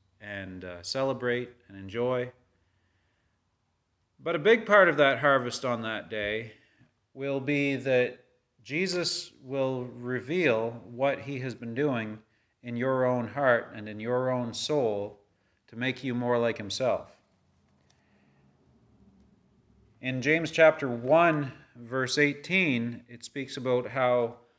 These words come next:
we, who are being changed from the inside out by the word of God, which is planted in us like a seed, we are to be like the first fruits of God,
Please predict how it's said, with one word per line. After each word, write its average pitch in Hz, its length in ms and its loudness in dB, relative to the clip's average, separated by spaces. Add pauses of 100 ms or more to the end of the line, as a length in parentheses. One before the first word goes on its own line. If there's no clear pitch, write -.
(580)
we, 156 760 0 (260)
who 139 140 -8
are 131 120 -2
being 139 280 0
changed 165 420 -2
from 147 140 -4
the 139 100 0
inside 160 480 4
out 127 320 4
by 120 140 -4
the 113 100 -4
word 139 220 0
of 131 100 -8
God, 135 400 4
which 113 140 -10
is 104 80 -14
planted 135 420 -6
in 135 140 -2
us 127 240 -6
like 123 180 -4
a 110 40 -12
seed, 104 520 -6 (1040)
we 190 600 4
are 131 260 4
to 127 120 -6
be 131 420 0
like 131 320 -2
the 139 80 -10
first 190 400 -4
fruits - 720 -14 (400)
of 101 160 -20
God, 110 440 -2